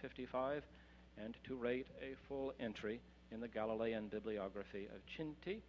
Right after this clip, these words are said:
together with a reproduction of its title page. That noble Catalan of Oxford, John Gili, offered his usual Lyle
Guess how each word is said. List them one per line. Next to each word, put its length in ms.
together 380
with 200
a 40
reproduction 680
of 120
its 120
title 220
page. 260
That 300
noble 540
Catalan 540
of 80
Oxford, 680
John 360
Gili, 380
offered 380
his 220
usual 580
Lyle 460